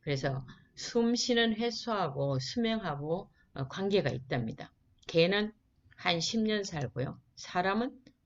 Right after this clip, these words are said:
한 팔십 년 살고요. 거북이는 삼백 년이나 산다고 그러네요. 그래서 여러분이 숨을 제대로 쉬는 것은 생명을 연장하는 데도 직접적인 연관이 있다는 것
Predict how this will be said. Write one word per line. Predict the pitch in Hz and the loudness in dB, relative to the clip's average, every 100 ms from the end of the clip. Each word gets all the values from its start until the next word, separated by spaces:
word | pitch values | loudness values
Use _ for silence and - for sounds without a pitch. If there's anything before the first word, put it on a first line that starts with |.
| - | -6
한 | 196 185 | -6 -2
팔십 | 240 226 - 220 | 2 2 2 -2
년 | 185 | -2
살고요. | 156 147 135 - 85 - _ _ _ _ _ _ _ _ _ _ _ - _ - _ _ _ _ | -4 -6 -6 -6 -8 -12 _ _ _ _ _ _ _ _ _ _ _ -20 _ -20 _ _ _ _
거북이는 | - 170 165 151 156 170 - _ _ - | 0 2 2 2 -2 -4 -10 _ _ -14
삼백 | - 240 240 233 196 | 2 6 8 8 6
년이나 | 160 131 123 123 | 4 4 2 0
산다고 | 135 147 135 131 127 | -2 -2 2 2 0
그러네요. | 131 131 117 123 160 175 _ _ - | 0 0 2 0 -2 -4 _ _ -4
그래서 | - 135 143 135 139 _ - | -2 2 2 2 -2 _ -2
여러분이 | 143 135 143 147 | 0 2 0 0
숨을 | - 170 175 170 165 - _ _ _ _ - _ _ - | -2 -2 0 0 -4 -18 _ _ _ _ -20 _ _ -8
제대로 | - 147 165 165 | -2 6 8 8
쉬는 | 165 151 151 | 8 4 4
것은 | 143 175 196 208 _ _ - | 4 2 0 -2 _ _ -12
생명을 | - 170 175 165 147 | -2 2 4 4 4
연장하는 | 139 143 143 139 131 | 4 2 2 2 2
데도 | 131 143 175 175 | 2 2 0 -2
직접적인 | 170 - 160 160 160 143 165 165 | -10 -2 -4 -2 -4 0 -2 0
연관이 | 143 139 143 135 | 0 2 4 2
있다는 | 131 139 135 131 | 2 -2 0 2
것 | 156 | 0